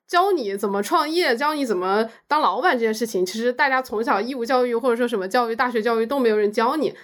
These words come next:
那其实这个就诞生了非常大的一些职业的教育的需求。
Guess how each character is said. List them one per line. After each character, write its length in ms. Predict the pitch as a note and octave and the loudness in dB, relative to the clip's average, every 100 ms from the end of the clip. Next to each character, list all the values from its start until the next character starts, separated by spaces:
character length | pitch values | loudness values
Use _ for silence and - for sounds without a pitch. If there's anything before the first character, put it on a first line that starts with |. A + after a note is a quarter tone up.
| - | -2
那 100 | C4+ | 0
其 160 | B3 | 2
实 100 | A3+ | 0
这 100 | B3 | 0
个 140 | C#4 A3 | 0 0
就 140 | A3+ | 0
诞 240 | A3+ C4+ B3 | 0 0 0
生 180 | B3 | 0
了 80 | A#3+ | 0
非 140 | A#3+ C#4 | 0 -2
常 180 | A#3+ | 0
大 160 | A3+ A3 | 0 0
的 100 | G#3 | 0
一 60 | F#3+ | 0
些 160 | G#3 | -2
职 200 | G3+ F#3 | -2 -2
业 180 | A#3 B3 | 2 2
的 120 | G3 | 0
教 240 | F#3+ A#3 G#3+ | -2 0 0
育 60 | |
的 100 | G3 | -2
需 220 | G#3 A#3+ | -2 -4
求。 260 | C4 F#3+ | -2 -2